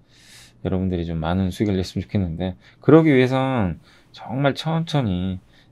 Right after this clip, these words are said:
여러분이 잘 아는 기업 위주로 하시는 게 무엇보다 중요하지 않나 싶습니다.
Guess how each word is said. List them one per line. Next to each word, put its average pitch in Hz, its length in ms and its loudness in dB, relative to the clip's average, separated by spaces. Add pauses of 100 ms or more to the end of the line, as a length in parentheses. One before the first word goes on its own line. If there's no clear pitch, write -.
여러분이 101 400 2
잘 - 180 -4
아는 92 320 0
기업 90 200 -2
위주로 92 480 -4 (340)
하시는 117 440 -2
게 98 200 -4 (420)
무엇보다 95 400 -2
중요하지 101 420 -4
않나 85 220 -6
싶습니다. - 440 -14